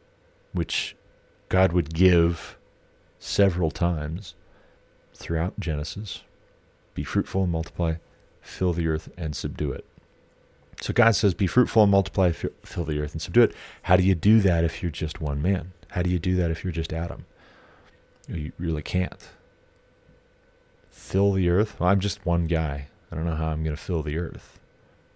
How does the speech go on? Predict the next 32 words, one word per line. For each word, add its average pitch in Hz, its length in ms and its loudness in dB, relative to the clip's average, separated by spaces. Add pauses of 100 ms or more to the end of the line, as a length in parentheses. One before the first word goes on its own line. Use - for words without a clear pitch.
(140)
So 95 320 2 (720)
Eve 110 320 6
is 85 200 2
a 78 160 2
helpmeet, 85 760 0 (640)
and 80 160 -2
what 92 160 2
is 101 100 2
she 90 220 -2
helping 78 680 -2 (280)
Adam 82 320 -2
to - 140 -12
do? - 320 0 (1200)
That's 101 180 0
what - 140 2
we 104 80 2
should - 160 -4
be 85 140 2
asking 92 360 -2
ourselves. - 540 -12 (720)
Well, 92 120 2
just 107 180 2
whatever 110 300 10
he's 107 180 8
doing, 131 280 8 (120)
right? 92 260 0
Well, 98 180 -2
no, 80 340 -2 (680)
not 101 200 -4
whatever 85 320 0
he's 71 160 -6
doing. 82 440 -8